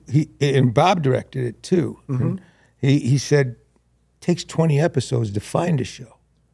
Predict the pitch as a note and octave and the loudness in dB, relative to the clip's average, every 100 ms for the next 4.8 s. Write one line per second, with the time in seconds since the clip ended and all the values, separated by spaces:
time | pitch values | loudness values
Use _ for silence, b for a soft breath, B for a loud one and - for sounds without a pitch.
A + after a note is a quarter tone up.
0 | _ A2 G2+ _ _ _ _ _ _ _ | _ -12 -12 _ _ _ _ _ _ _
1 | - C3 C#3+ F3 E3 - _ - - C#3 | 0 2 4 4 2 -4 _ -6 2 4
2 | A#2 C3+ C3+ A#2+ - _ - A3 - - | 4 2 2 0 -6 _ 2 2 0 -6
3 | A2+ A2 G#2+ - - B2+ B2+ B2 A2+ G2+ | -6 -6 -14 -20 -18 -10 -8 -6 -8 -8
4 | B2+ B2 A2+ G#2 G#2 _ - A2+ | -6 -6 -6 -10 -16 _ -14 -12